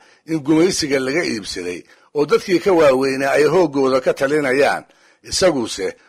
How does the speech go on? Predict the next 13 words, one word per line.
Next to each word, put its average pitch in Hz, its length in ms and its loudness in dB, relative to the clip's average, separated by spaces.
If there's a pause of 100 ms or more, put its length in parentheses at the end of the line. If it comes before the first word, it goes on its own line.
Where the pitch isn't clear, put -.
(120)
uu 143 160 -6
dantooda 143 520 2
ku - 120 -2
hawshoon 147 520 2
yahay, 90 300 -2 (400)
dabka 160 280 0
uu 143 160 -2
shidaayana 135 680 2 (380)
aan 117 200 -4
nololi 123 360 4
uga 127 200 0
sokayn. 87 440 -6 (400)
Waayeelkaas 139 800 2